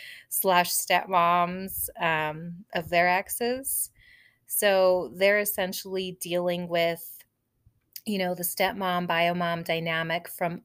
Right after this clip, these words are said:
all angles. So yeah, I totally get that. Um, and that said, I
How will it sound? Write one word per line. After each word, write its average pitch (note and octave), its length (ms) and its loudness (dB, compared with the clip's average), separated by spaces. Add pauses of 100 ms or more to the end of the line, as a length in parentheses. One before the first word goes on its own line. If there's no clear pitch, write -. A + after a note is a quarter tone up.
all E3+ 360 4
angles. - 760 -12 (480)
So - 220 -6
yeah, F3 280 -2
I F3+ 100 0
totally F#3 460 -4
get F3+ 300 -2
that. D#3 560 -2 (640)
Um, F3+ 760 4 (100)
and G#3+ 180 2
that G#3+ 240 2
said, G3+ 840 8
I F#3+ 260 0